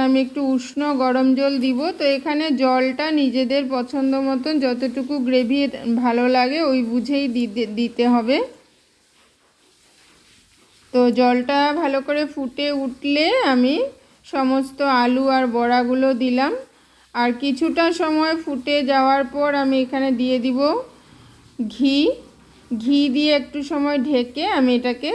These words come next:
সার্ভ করে দিব। তো আমি আশা করব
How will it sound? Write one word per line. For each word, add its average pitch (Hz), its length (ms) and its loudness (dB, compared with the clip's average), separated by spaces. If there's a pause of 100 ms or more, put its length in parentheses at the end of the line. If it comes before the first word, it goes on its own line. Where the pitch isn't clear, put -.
(140)
সার্ভ 233 260 0 (160)
করে 226 280 -2
দিব। 202 160 -4 (1400)
তো 247 80 0 (140)
আমি 262 160 2 (180)
আশা 285 220 -2 (120)
করব 302 220 -2